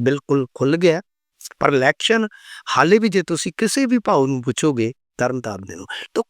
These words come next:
ਕੋਈ ਵੀ ਬੰਦਾ ਇਹ ਸਪਸ਼ਟ ਕਹਿਣ ਦੀ ਪੋਜੀਸ਼ਨ 'ਚ ਨਹੀਂ ਹੈ ਕਿ ਫਲਾਣਾ ਜਿੱਤ ਰਿਹਾ ਹੈ। ਉੱਥੋਂ ਦਾ ਲੋਕਲ ਵੈਸ਼ਨ ਦਾ ਵੀ, ਤਾਂ ਇਹਦਾ ਮਤਲਬ ਹੈ ਇਲੈਕਸ਼ਨ ਖੁੱਲ੍ਹਿਆ ਪਿਆ, ਇਲੈਕਸ਼ਨ ਟਿੱਡ ਹੈ, ਇਹਦੇ 'ਚ ਕੋਈ ਸ਼ੱਕ ਨਹੀਂ। ਸਾਰੀਆਂ ਹੀ ਪਾਰਟੀਆਂ ਨੂੰ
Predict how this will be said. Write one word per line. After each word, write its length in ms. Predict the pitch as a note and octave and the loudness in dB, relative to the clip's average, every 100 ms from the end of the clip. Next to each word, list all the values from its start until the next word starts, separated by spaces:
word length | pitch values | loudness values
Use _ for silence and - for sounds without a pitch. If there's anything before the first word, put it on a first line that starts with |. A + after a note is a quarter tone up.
| - | -2
ਕੋਈ 280 | B3+ C#4 D4 | 2 6 4
ਵੀ 280 | F#3 A#3+ C4 | 4 4 4
ਬੰਦਾ 340 | F3 E3+ F3+ | 0 2 2
ਇਹ 220 | - F3 F3 - - - _ _ _ - | 2 -2 -4 -14 -20 -20 _ _ _ -4
ਸਪਸ਼ਟ 460 | B2 - C#4 C4 - - | -2 2 4 2 2 0
ਕਹਿਣ 240 | E3+ E3 | 2 2
ਦੀ 180 | D#3 E3 | 0 -2
ਪੋਜੀਸ਼ਨ 480 | - C3 C3+ C#3 C3 | 0 2 2 0 -2
'ਚ 100 | C3 | -2
ਨਹੀਂ 200 | C#3 C#3 | -2 0
ਹੈ 60 | |
ਕਿ 100 | C#3+ | -2
ਫਲਾਣਾ 320 | B2 A#2 G#2+ G#2 | -2 -2 0 -2
ਜਿੱਤ 260 | F2 - | -6 -10
ਰਿਹਾ 200 | - - | -12 -12
ਹੈ। 60 | - _ _ _ _ _ _ _ - | -16 _ _ _ _ _ _ _ 0
ਉੱਥੋਂ 260 | G3 - A#3 | 2 2 0
ਦਾ 120 | G#3+ | 0
ਲੋਕਲ 460 | C#3+ C#3+ F3 A3+ D3+ | 2 2 2 2 2
ਵੈਸ਼ਨ 320 | A2+ - E2 | 0 -6 -10
ਦਾ 140 | - - | -14 -16
ਵੀ, 120 | - - _ _ _ _ _ | -18 -20 _ _ _ _ _
ਤਾਂ 80 | - | -6
ਇਹਦਾ 180 | D3 E3 | 0 2
ਮਤਲਬ 340 | C#3+ E3+ D#3 | 2 0 -2
ਹੈ 100 | E3 G3 - - - | -2 -4 -12 -18 -6
ਇਲੈਕਸ਼ਨ 520 | A#2+ C3 C3+ - G#3+ G3 - | 0 0 0 0 0 0 -4
ਖੁੱਲ੍ਹਿਆ 380 | - C#3 F3 F3+ | -2 2 2 2
ਪਿਆ, 220 | E3 F3+ - _ _ _ C3+ | 0 -4 -8 _ _ _ 0
ਇਲੈਕਸ਼ਨ 500 | C3+ F3 - C4 F#3+ | 4 4 2 0 2
ਟਿੱਡ 280 | C#3 A#2 | 0 -2
ਹੈ, 120 | G2 E2+ | -6 -4
ਇਹਦੇ 160 | B2 | -2
'ਚ 100 | A#2+ | -2
ਕੋਈ 220 | C#3+ C3+ A#2 | 0 0 0
ਸ਼ੱਕ 280 | G2+ F2+ | -4 -8
ਨਹੀਂ। 140 | F#2+ G2+ - - - | -10 -10 -14 -12 -4
ਸਾਰੀਆਂ 560 | - D3+ F#3 G#3 A3+ | 4 6 6 4 -2
ਹੀ 240 | D3+ D#3 A3 - | 0 0 0 0
ਪਾਰਟੀਆਂ 500 | C3 B2+ C3+ C#3 C#3+ | 0 0 -4 -4 -4
ਨੂੰ 240 | C3 F3+ | -4 -6